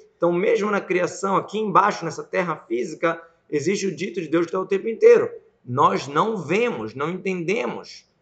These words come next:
Até entendemos a lógica, mas não percebemos com o olho carnal, mas que tá, tá. Então, a pergunta é se realmente o dito de Deus tá em cada coisa do mundo,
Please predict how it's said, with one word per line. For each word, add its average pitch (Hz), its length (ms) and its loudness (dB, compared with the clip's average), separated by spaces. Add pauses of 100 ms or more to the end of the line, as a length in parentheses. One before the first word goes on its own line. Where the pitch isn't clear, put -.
Até 107 220 -4
entendemos 165 400 -2
a 160 60 4
lógica, 165 360 0
mas 139 80 -4
não 160 120 -2
percebemos 165 720 -2
com - 140 -12
o 147 60 -2
olho 165 200 2
carnal, 165 760 -2
mas 123 180 -6
que - 140 -6
tá, 147 240 6
tá. - 540 0 (260)
Então, 160 160 -2
a 170 40 -2
pergunta 156 440 -4
é 135 460 -4 (120)
se - 280 -8
realmente 165 560 0
o 127 100 -10
dito 156 340 -8
de 127 120 -10
Deus 123 300 -4
tá 160 180 -6
em 151 100 -8
cada 160 300 -4
coisa 156 420 -6
do 117 140 -6
mundo, 120 520 -6